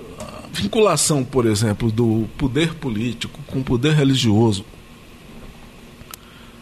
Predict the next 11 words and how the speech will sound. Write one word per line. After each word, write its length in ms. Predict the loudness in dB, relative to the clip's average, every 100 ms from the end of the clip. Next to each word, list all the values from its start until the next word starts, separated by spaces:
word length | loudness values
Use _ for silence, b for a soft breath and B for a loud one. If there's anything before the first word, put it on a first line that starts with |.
| -4
naquele 320 | -2 0 -2
período 480 | 0 0 2 0 -4 -12 -18 -20 -20 -20 -20 -20 -20 -20 -20 -20 -20 -20 -16 -4
era 200 | -2 0
tamanha 520 | 0 2 2 2 0 -6 -20 -20 -20 -20 -20 B B B B B -14
que 260 | -4 0
a 60 | 2
ele-, 260 | 2 0 0
as 240 | 0 2
eleições 720 | 2 2 2 2 0 0 0
se 120 | 0 2
realizavam 920 | 0 0 0 2 2 4 2 -2